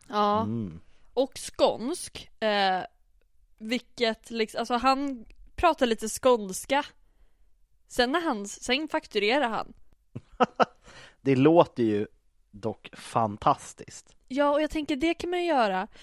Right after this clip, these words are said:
Speaker 1: Man kan ju bara hitta på också så här olika så här, eh, typ metaforer och övningar.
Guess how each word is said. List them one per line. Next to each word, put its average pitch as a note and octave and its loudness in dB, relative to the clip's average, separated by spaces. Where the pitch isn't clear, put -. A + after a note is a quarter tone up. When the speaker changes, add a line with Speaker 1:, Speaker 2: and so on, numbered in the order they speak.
Speaker 1:
Man C#4 0
kan E4 0
ju D4+ 0
bara D#4 8
hitta C#4+ 2
på C4 -2
också A#3+ -6
så A#3 -8
här A3 -2
olika G#3+ -4
så A#3 -8
här, F3+ -4
eh, G#3 -2
typ A3+ -4
metaforer A3+ 0
och G#3 0
övningar. G#3 -2